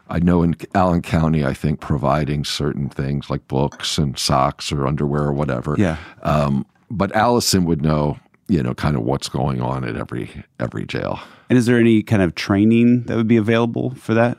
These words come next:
Speaker 1: We've had some training.
Speaker 2: 'Cause I
Speaker 1: Uh,
Speaker 2: imagine that
Speaker 1: I
Speaker 2: isn't
Speaker 1: remember
Speaker 2: something you just, like,
Speaker 1: Yeah.
Speaker 2: knock on the door and be like, "I'm here." You know?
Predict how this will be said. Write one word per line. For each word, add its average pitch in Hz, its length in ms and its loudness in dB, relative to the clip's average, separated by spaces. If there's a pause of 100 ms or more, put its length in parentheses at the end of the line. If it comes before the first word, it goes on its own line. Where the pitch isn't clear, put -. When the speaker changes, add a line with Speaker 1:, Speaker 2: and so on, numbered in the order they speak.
(160)
Speaker 1:
We've 120 140 2
had 127 260 2
some 110 220 0
training. 80 580 0
Speaker 2:
'Cause 87 140 2
I 113 60 4
Speaker 1:
Uh, 110 60 4
Speaker 2:
imagine 120 260 4
that 113 120 4
Speaker 1:
I 127 40 4
Speaker 2:
isn't 135 160 6
Speaker 1:
remember 120 40 0 (160)
Speaker 2:
something 117 140 4
you 117 60 4
just, 104 280 0
like, 117 380 0
Speaker 1:
Yeah. 80 360 0
Speaker 2:
knock 123 260 6
on 139 140 6
the 127 80 4
door 131 220 4
and 131 100 4
be 123 40 4
like, 123 160 4
"I'm 147 160 4
here." 196 380 6
You 156 160 4
know? 135 100 4